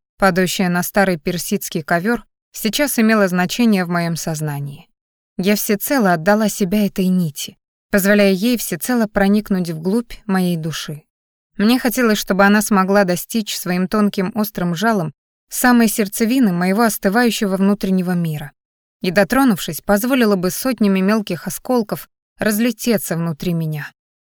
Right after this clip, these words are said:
чтобы вся моя сущность содрогнулась от нежности, тепла и света.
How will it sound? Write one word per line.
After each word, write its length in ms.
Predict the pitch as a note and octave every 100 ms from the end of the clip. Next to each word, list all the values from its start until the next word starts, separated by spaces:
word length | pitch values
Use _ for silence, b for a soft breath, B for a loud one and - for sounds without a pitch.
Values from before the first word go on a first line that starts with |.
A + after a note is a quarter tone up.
| _
чтобы 320 | - G3+ F#3
вся 220 | F3+ G#3 F#3
моя 180 | F3
сущность 540 | E3+ - A#3+ - F3+ -
содрогнулась 800 | - F#3+ G3 G3 A3+ G#3+ D#3+ -
от 160 | D#3+
нежности, 560 | F#3+ A3 F#3+ E3 - E3
тепла 380 | - - F#3 F#3
и 60 |
света. 520 | E3+ E3 D3+ D3 -